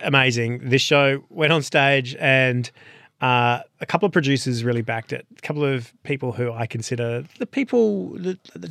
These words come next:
doyens of our comedy career. One was Nicholas Murray, who runs C J Z Productions, who you should have on the Fourth Estate. He's a very intelligent man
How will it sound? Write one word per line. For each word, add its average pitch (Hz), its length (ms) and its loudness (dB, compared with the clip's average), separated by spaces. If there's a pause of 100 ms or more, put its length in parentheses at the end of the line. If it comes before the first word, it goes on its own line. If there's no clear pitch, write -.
doyens 165 460 4
of 131 160 4
our 139 240 4
comedy 123 320 0
career. 117 460 2 (300)
One 165 140 4
was 151 140 2
Nicholas 143 340 2
Murray, 214 520 2
who 120 180 4
runs 107 500 -2
C 127 160 -4
J 110 140 -2
Z 107 160 -6
Productions, 120 640 -10
who 127 140 0
you 135 200 -2
should 123 180 -4
have 113 140 -2
on 117 60 -10
the 113 80 -10
Fourth 117 240 -10
Estate. 120 300 -6
He's 147 100 -8
a 120 60 -6
very 117 280 -6
intelligent 113 460 -10
man 113 260 -10